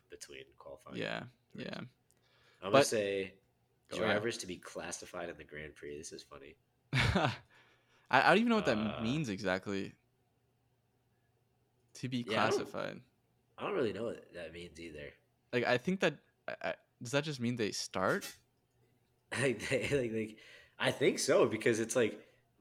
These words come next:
Speaker 1: minus eight hundred for everyone.
Speaker 2: Yeah, how do you, like, I don't know. That seems like such a easy,
Speaker 1: <laughs>
Speaker 2: easy bet.
Speaker 1: Latifi,
Speaker 2: It's weird.
Speaker 1: Latifi is at minus two eighty-six. <laughs>
Speaker 2: <laughs>
Speaker 1: They have doubts that he
Speaker 2: Oh,
Speaker 1: even
Speaker 2: God.
Speaker 1: qualifies for the race.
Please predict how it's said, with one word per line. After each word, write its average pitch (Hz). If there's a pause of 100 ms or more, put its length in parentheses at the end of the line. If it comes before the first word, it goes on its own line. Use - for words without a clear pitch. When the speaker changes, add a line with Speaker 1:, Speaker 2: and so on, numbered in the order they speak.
Speaker 1:
minus 135 (120)
eight 120
hundred 98 (220)
for -
everyone. 92 (420)
Speaker 2:
Yeah, 120
how 139
do 165
you, 170
like, 123
I 123
don't 143
know. 120 (120)
That 113
seems 139
like 127
such 127
a 117 (120)
easy, 110 (320)
Speaker 1:
<laughs> -
Speaker 2:
easy 117
bet. 123 (120)
Speaker 1:
Latifi, 160
Speaker 2:
It's 123
weird. 127
Speaker 1:
Latifi 139
is 139
at 143
minus 113
two -
eighty-six. 104 (160)
<laughs> -
Speaker 2:
<laughs> 151
Speaker 1:
They 127
have 135
doubts 123
that 139
he 131
Speaker 2:
Oh, 123
Speaker 1:
even 120
Speaker 2:
God. -
Speaker 1:
qualifies 107
for 117
the 101
race. 98